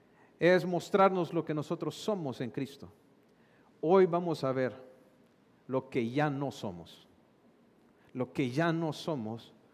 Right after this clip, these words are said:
por causa de Cristo. Y pensando en eso, quiero invitarles a abrir sus Biblias e ir a Efesios capítulo dos. Efesios capítulo dos,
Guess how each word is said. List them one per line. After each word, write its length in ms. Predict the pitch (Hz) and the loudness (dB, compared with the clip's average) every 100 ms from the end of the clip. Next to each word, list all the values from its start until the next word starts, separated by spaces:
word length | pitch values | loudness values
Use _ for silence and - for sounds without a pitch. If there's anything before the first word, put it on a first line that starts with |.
| _ _ _ _ - | _ _ _ _ -8
por 240 | 120 113 | -6 -4
causa 460 | - 151 127 - 95 - _ _ - | 0 0 0 -8 -16 -18 _ _ -14
de 100 | 107 | -10
Cristo. 460 | - 123 - 101 92 110 | -6 -8 -6 -12 -12 -16
Y 60 | 117 | -12
pensando 360 | 117 113 135 | -8 -6 -4
en 80 | 127 | -4
eso, 180 | 135 123 | -4 -4
quiero 200 | 127 127 | -4 -4
invitarles 560 | 120 - 135 117 110 | -4 0 0 0 -2
a 20 | 110 | -4
abrir 160 | 123 | -4
sus 180 | 117 110 | -6 -6
Biblias 400 | 123 131 113 104 | -6 -4 -4 -4
e 80 | 107 | -2
ir 140 | 120 | 0
a 160 | 120 107 - - - | 0 -2 -6 -20 -10
Efesios 460 | 113 - 147 139 - | -2 4 4 2 -4
capítulo 520 | 117 135 127 117 117 | -6 -6 -4 0 2
dos. 400 | 127 113 - - - - - _ _ - | 2 -2 -4 -18 -20 -20 -20 _ _ -14
Efesios 460 | 117 156 147 143 147 | -4 0 0 0 -4
capítulo 500 | 131 135 127 127 123 | -8 -6 -4 -2 0
dos, 420 | 127 127 - | 0 -2 -6